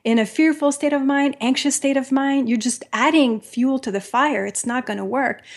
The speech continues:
First, you need an insight. You need that space to open up within you.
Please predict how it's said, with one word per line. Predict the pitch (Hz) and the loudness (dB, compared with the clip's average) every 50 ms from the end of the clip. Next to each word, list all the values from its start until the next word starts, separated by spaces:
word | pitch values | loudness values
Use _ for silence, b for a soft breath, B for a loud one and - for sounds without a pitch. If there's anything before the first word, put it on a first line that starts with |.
| B B | B B
First, | B - - - 277 320 359 339 233 208 - - - | B -10 -4 0 2 4 4 4 2 0 -2 -2 0
you | 226 226 | 2 4
need | 233 233 226 208 | 4 6 4 2
an | 202 196 - - | 0 -2 -2 0
insight. | 247 269 294 294 294 - 202 - - 196 208 - | 4 4 4 4 4 0 -6 -6 -10 -12 -12 -8
You | - 214 | -4 -2
need | 214 226 233 220 | 0 0 0 0
that | 202 214 202 196 208 - - B B B B B | -2 -2 -4 -4 -6 -8 -12 B B B B B
space | B - - - - - 285 285 294 285 - | B -10 -8 -8 -2 0 4 4 4 4 2
to | - - - | 0 -4 -2
open | - 240 269 269 277 262 226 | 0 0 0 2 0 0 0
up | 202 202 - | 0 -2 0
within | - 196 190 185 214 277 392 392 | 0 0 2 2 2 2 4 4
you. | 294 240 208 196 190 196 208 208 | 4 2 2 0 -4 -6 -8 -10